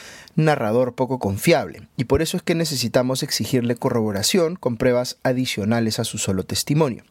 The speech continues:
Fíjense que esto aplica para los dos lados, porque lo que, eh, le pasa a muchas personas, y veo que varios han ironizado con esto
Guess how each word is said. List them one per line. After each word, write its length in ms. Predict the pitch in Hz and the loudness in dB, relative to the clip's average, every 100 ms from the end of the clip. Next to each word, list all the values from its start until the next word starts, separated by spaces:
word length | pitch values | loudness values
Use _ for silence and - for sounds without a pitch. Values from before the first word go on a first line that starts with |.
| - - - - - - - | -18 -16 -14 -14 -14 -14 -2
Fíjense 360 | - 214 226 208 | 0 2 2 0
que 60 | |
esto 160 | 190 196 | 0 0
aplica 340 | 165 185 190 | 0 0 2
para 160 | 190 175 | 2 2
los 320 | 143 110 113 | 0 0 2
dos 260 | 143 143 - | 2 2 2
lados, 380 | 160 139 - - | 2 2 -2 -4
porque 300 | 120 113 107 | -4 -2 -2
lo 120 | 107 | 0
que, 280 | 117 107 - | 0 -2 -2
eh, 320 | 113 104 101 - | -2 0 -2 -2
le 160 | 113 | 0
pasa 240 | 117 147 151 | 2 2 0
a 20 | |
muchas 240 | 151 156 | 0 -2
personas, 480 | - - 208 180 147 | 0 0 2 0 -2
y 80 | 120 | 0
veo 180 | 127 127 | 0 0
que 100 | 113 | 0
varios 280 | 120 120 | 0 0
han 100 | 127 | -2
ironizado 540 | 127 120 104 107 131 123 | 0 0 0 0 0 0
con 160 | 113 | -2
esto 360 | 123 - 123 | -2 0 0